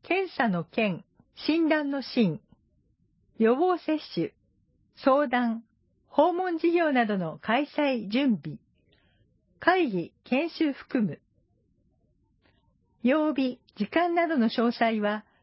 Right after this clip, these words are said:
面接時に説明。市役所二階。給与など、市規定による。書類選考、面接。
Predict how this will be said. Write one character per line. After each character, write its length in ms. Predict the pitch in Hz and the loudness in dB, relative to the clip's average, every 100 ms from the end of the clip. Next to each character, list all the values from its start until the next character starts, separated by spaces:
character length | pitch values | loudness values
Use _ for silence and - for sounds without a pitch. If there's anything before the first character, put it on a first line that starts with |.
| - | 0
面 200 | 247 339 | 0 0
接 320 | 339 320 320 | -4 -2 -2
時 120 | 247 | 2
に 160 | 233 165 | 0 0
説 340 | - 160 - | -8 -12 -4
明。 380 | 165 160 147 143 _ _ _ _ _ _ _ _ 988 _ 932 932 960 _ _ _ _ _ _ _ _ _ _ | -2 -2 -4 -8 _ _ _ _ _ _ _ _ _ _ _ _ _ _ _ _ _ _ _ _ _ _ _
市 180 | - 277 | -2 0
役 240 | 339 - | 0 -4
所 180 | - 240 | -4 -2
二 200 | 180 175 | 0 -2
階。 400 | - 180 175 - _ _ _ _ _ _ _ _ _ _ _ - | -2 -2 -4 -8 _ _ _ _ _ _ _ _ _ _ _ 0
給 240 | 349 381 | 2 4
与 140 | 320 | 2
な 160 | 208 180 | 0 -2
ど、 160 | 143 - _ _ _ _ _ _ _ | -4 -8 _ _ _ _ _ _ _
市 320 | - 349 330 _ | -2 0 0 _
規 120 | - | -12
定 240 | - 226 240 | 0 2 4
に 160 | 233 | 4
よ 140 | 220 202 | 2 2
る。 260 | 185 185 - _ _ _ _ _ _ _ _ _ _ _ _ _ | 0 -2 -8 _ _ _ _ _ _ _ _ _ _ _ _ _
書 200 | - 269 | 0 2
類 220 | 254 349 330 | 4 2 0
選 280 | - 330 | -2 -4
考、 420 | 277 - 165 147 - _ _ _ _ - | -4 -4 -4 -4 -10 _ _ _ _ -2
面 220 | 233 269 | 0 0
接。 540 | - 240 - 196 - | -2 -4 -4 -4 -4